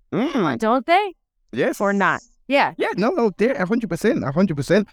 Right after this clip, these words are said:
Speaker 1: I just don't think, especially with what has taken place historically, politically, socially, et cetera, no one deserves all of that power. We need to be stripping, like, let, let's go into Nobleville. Let's go into Noble World.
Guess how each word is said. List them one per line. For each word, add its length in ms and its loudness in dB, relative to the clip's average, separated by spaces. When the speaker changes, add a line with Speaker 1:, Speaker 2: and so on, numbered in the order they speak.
Speaker 1:
I 280 4
just 300 -4
don't 220 0
think, 680 -2
especially 680 0
with 400 0
what 280 0
has 400 -4
taken 340 0
place 460 -2
historically, 840 0
politically, 640 -2
socially, 540 0
et 100 -6
cetera, 480 -2
no 300 2
one 280 2
deserves 760 -2
all 220 0
of 80 0
that 220 -4
power. 400 0
We 240 2
need 200 2
to 120 -6
be 120 -2
stripping, 840 -2
like, 300 0
let, 240 0
let's 160 0
go 160 -2
into 160 -4
Nobleville. 720 0
Let's 120 -2
go 100 0
into 160 -2
Noble 400 0
World. 520 0